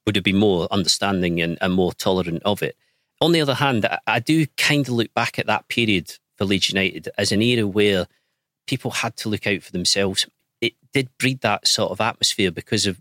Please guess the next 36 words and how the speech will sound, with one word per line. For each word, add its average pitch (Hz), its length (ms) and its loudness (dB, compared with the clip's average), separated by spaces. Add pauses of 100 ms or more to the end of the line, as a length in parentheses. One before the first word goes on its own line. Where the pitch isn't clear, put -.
so 107 200 2
much 98 260 0
that 95 120 -2
was 92 160 -4
going 92 260 0
on. 117 180 0 (340)
And - 60 0
again, 143 180 2
to - 80 -6
go 120 80 0
back 131 160 -2
to - 80 -8
the 117 60 4
interview 104 300 2
that 95 140 2
I 98 60 -2
did 92 200 -2
with 90 220 -2
Ross 98 200 -2
McCormack, 117 480 -2
and 107 100 2
I 120 40 2
know, 131 240 2 (360)
again, 110 480 0
it's - 140 2
a - 40 -6
bit - 140 -2
contentious, - 540 -2
some 101 160 0
of 95 140 -6
what - 220 -2
went 92 160 0
on 90 120 -2
with 82 140 -4
him, 139 240 2
but 104 160 0